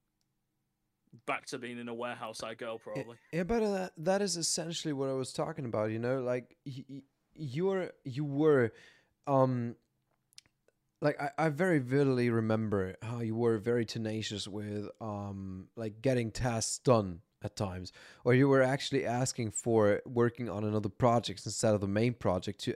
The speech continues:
Speaker 2: actually work on your capabilities as a game developer, you know? And, um, like, th-, it doesn't show that on your C V,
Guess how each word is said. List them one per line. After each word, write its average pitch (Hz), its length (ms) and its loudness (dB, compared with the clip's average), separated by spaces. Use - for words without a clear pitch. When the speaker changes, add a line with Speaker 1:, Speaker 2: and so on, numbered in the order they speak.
Speaker 2:
actually 113 560 0
work 120 360 10
on 117 140 2
your 110 160 6
capabilities 110 600 4
as 104 200 0
a 107 40 0
game 110 220 2
developer, 90 540 -2
you 85 80 -10
know? 101 200 -2
And, 107 540 0
um, 104 500 -2
like, 135 400 -6
th-, 127 160 -2
it 151 80 4
doesn't 220 280 4
show 202 280 6
that 127 260 8
on 120 120 0
your 117 160 4
C - 260 0
V, 101 360 2